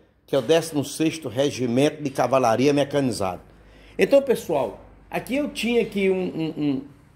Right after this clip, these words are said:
uma lâmpadazinha há muito tempo aí e ela quebrou. Não funciona mais, ó.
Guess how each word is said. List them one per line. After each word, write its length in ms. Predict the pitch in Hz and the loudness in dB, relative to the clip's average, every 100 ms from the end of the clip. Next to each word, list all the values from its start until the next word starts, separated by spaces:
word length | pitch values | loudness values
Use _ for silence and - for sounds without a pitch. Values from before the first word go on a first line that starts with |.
| _ - | _ 0
uma 160 | 202 | 4
lâmpadazinha 720 | 190 196 190 175 160 170 190 | 6 4 2 2 2 2 2
há 40 | 170 | 4
muito 260 | 240 262 | 2 2
tempo 300 | - 202 170 | 2 2 2
aí 420 | 170 180 254 - - | 2 2 -2 -8 -10
e 80 | 415 | 0
ela 180 | 403 330 | 2 2
quebrou. 460 | - 294 262 220 220 | 2 4 6 4 4
Não 160 | 175 | 0
funciona 540 | 165 170 160 - 170 160 | -2 -4 -4 -2 0 2
mais, 320 | 160 220 160 | 2 2 0
ó. 160 | 110 | -4